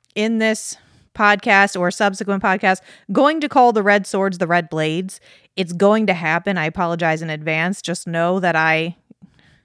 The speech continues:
I mean Red Swords. Because I kept writing down Red Blades, and then it was just Red Forks,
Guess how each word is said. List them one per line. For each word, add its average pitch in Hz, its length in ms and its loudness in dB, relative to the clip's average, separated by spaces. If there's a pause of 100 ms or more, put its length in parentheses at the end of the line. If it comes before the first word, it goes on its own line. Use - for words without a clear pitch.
(600)
I 220 100 -2
mean 190 240 -2
Red 175 260 0
Swords. 170 500 -6 (1040)
Because 240 220 2
I 226 120 4
kept - 200 0
writing 202 360 4
down 202 260 4
Red 180 260 4
Blades, 165 540 0
and 170 160 -2
then 170 160 2
it 170 60 0
was 165 160 -4
just - 260 -12 (380)
Red 175 260 0
Forks, 160 720 -4